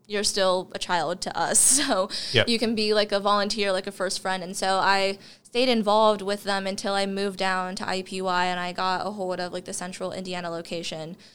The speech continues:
Speaker 1: And so I got to be a big while I was in college, which was a really cool experience. I got to be a big for a little who had a similar background to me, and having come from that experience of not having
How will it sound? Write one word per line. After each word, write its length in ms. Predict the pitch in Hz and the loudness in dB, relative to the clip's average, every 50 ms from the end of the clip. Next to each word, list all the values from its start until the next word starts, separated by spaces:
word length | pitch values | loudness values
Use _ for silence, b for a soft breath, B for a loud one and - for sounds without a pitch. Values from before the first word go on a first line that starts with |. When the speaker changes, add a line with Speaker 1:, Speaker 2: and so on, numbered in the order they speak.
| B B B B B | B B B B B
Speaker 1:
And 480 | 190 190 185 180 180 175 175 175 170 - | -2 0 0 0 0 -2 -4 -6 -6 -6
so 140 | - - 185 | -2 0 0
I 80 | 185 | 0
got 180 | 180 190 180 180 | 0 0 -2 -2
to 80 | - 185 | -4 -8
be 120 | 190 185 | -6 -6
a 60 | 180 180 | -6 -6
big 260 | 175 180 175 175 170 | -4 -6 -6 -6 -6
while 80 | 170 | -6
I 80 | 165 165 | -6 -6
was 160 | 165 175 175 | -8 -8 -8
in 80 | 175 180 | -10 -10
college, 340 | - - 165 170 170 170 180 | -8 -6 -6 -6 -6 -6 -8
which 240 | 170 165 - - | -10 -12 -10 -10
was 160 | 175 175 175 180 | -10 -8 -8 -6
a 120 | - 196 | -6 -6
really 280 | 190 190 185 180 185 180 | -4 -4 -4 -4 -4 -4
cool 160 | - 185 175 | -6 -6 -6
experience. 540 | 175 175 - - 170 170 170 170 170 180 180 | -6 -6 -8 -8 -8 -8 -6 -8 -8 -8 -8
I 20 | |
got 160 | 175 170 160 | -8 -10 -10
to 80 | - 214 | -10 -8
be 120 | 185 180 | -8 -8
a 40 | 185 | -6
big 380 | 185 - 175 175 175 175 180 - | -6 -6 -4 -4 -6 -6 -10 -12
for 240 | - 180 180 180 - | -8 -6 -4 -4 -2
a 80 | - | -2
little 500 | 185 180 175 175 175 170 175 175 175 185 B B B B B B B | -4 -4 -4 -4 -2 -2 -2 -2 -4 -6 B B B B B B B
who 460 | 214 208 202 196 196 196 190 190 185 | -6 -4 -2 0 0 0 0 0 -2
had 220 | - - - 196 196 | 0 0 2 2 2
a 40 | 202 | 2
similar 360 | - - 196 202 196 190 190 | 0 -2 -2 -2 -2 -2 -2
background 580 | 185 185 175 180 190 - 185 180 175 175 185 - | 0 0 -2 -2 -2 -4 -6 -6 -6 -6 -6 -6
to 100 | - 180 | -6 -6
me, 420 | 180 180 180 180 170 170 170 170 | -6 -6 -6 -6 -8 -8 -10 -10
and 540 | - - 180 175 175 175 175 175 170 170 - - b b b b b b b b | -6 -4 -4 -2 -2 -4 -4 -6 -8 -10 -12 -16 b b b b b b b b
having 320 | - 202 202 208 202 202 | 2 2 4 4 2 -2
come 280 | 196 220 196 190 190 190 | -2 -2 -2 -2 -2 -4
from 160 | - 196 190 | -6 -6 -4
that 180 | 190 190 190 185 | -2 -2 -2 -2
experience 640 | 185 - - - 220 233 254 247 226 220 214 220 | -2 -4 -4 -2 -2 -2 -2 0 0 -2 -2 -2
of 120 | 202 190 190 | -4 -4 -2
not 260 | 190 190 185 - 208 | -2 -4 -4 -2 -2
having 500 | 208 190 190 190 185 180 185 185 185 | 0 0 0 0 -2 -4 -6 -8 -10